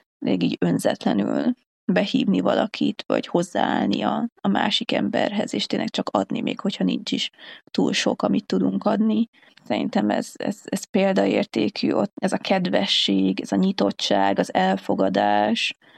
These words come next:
hogy én ilyen vagyok, te olyan vagy, és kész, ennyi. Nem kell megváltoztatni a másik embert a, az én mintámra. Ez nagyon, nagyon jó, és nagyon tetszik, mert ez, ez valamennyire ilyen meglepő, szerintem.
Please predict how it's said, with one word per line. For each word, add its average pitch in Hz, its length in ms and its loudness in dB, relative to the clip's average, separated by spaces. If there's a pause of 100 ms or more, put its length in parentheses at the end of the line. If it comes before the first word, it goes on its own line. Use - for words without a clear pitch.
(560)
hogy - 160 0
én 190 300 0 (140)
ilyen 226 300 2
vagyok, 196 260 0
te - 200 0
olyan 196 340 2
vagy, 196 180 0
és - 340 -2 (340)
kész, - 520 -2
ennyi. 202 500 0 (800)
Nem 202 180 2
kell - 180 0
megváltoztatni - 840 0
a - 60 2
másik - 420 0
embert 107 680 0
a, 202 280 0
az - 180 -4
én 185 160 2
mintámra. 196 800 2 (380)
Ez 214 200 -2
nagyon, - 400 0
nagyon 220 320 2
jó, - 280 2
és - 180 2
nagyon - 320 2
tetszik, - 440 -4
mert 190 160 2
ez, 190 140 0
ez 190 180 0
valamennyire 190 640 2
ilyen 196 380 0
meglepő, - 720 0 (280)
szerintem. - 720 -2